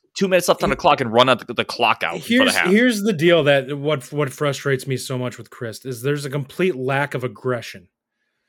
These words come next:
Speaker 2: Like, there is no wanting to stomp on the other team's throat at all in his coaching. And it's so frustrating
Speaker 1: Yes.
Speaker 2: because it has hurt us so many times
Speaker 1: Yes.
Speaker 2: where he refuses to actually get aggressive. And it's like,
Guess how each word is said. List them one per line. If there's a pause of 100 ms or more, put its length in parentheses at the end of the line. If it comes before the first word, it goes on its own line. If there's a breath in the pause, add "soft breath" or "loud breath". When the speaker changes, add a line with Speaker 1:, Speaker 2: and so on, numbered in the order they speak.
(180)
Speaker 2:
Like,
there
is
no (1300)
wanting
to
stomp
on
the
other
team's
throat (100)
at
all (440)
in
his
coaching.
And
it's (120)
so
frustrating (280 soft breath)
Speaker 1:
Yes.
Speaker 2:
because
it
has
hurt
us (240 soft breath)
so
many
times
Speaker 1:
Yes. (380 soft breath)
Speaker 2:
where
he
refuses
to
actually
get
aggressive.
And
it's
like,